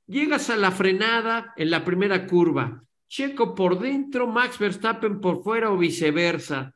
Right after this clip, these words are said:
¿Sabes qué, Max? Eres mi compadre, cenamos juntos, me encantó tu regalo de Navidad, pero por aquí no pasas, con permiso, a mí me vas a respetar.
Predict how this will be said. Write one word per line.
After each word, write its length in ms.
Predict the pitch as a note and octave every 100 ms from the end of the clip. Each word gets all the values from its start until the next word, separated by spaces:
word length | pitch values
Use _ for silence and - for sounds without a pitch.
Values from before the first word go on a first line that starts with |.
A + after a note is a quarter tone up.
| _
¿Sabes 380 | - B3+ B3 F#3
qué, 160 | B3+
Max? 760 | B3 C4+ B3 - - - - -
Eres 260 | A3+ A3+ F3
mi 160 | F3
compadre, 720 | - F3 E3 A3+ A#3 A3+ G#3+ G3+
cenamos 540 | F#3+ F3+ F#3+ F#3 F3+
juntos, 680 | G3+ A#3 A#3 F3+ G#3+ F#3+ F3
me 120 | E3+
encantó 440 | D#3 E3+ D#3+ G3+
tu 120 | G3+ F3+
regalo 340 | E3 F#3 F#3 F3
de 80 |
Navidad, 540 | D#3+ D#3+ E3+ F#3 G3+ F#3 - _
pero 200 | - C#3+
por 160 | C#3+ D3+
aquí 220 | D3 F3
no 160 | F3 C3+
pasas, 340 | C#3+ C3+ B2
con 220 | - C#3+
permiso, 460 | D3 D3+ E3+ D3 D3+
a 20 |
mí 140 | D#3+ E3+
me 80 |
vas 240 | D#3+ D#3 D#3
a 40 |
respetar. 760 | C3+ A#2+ - C3 C3 B2 A#2+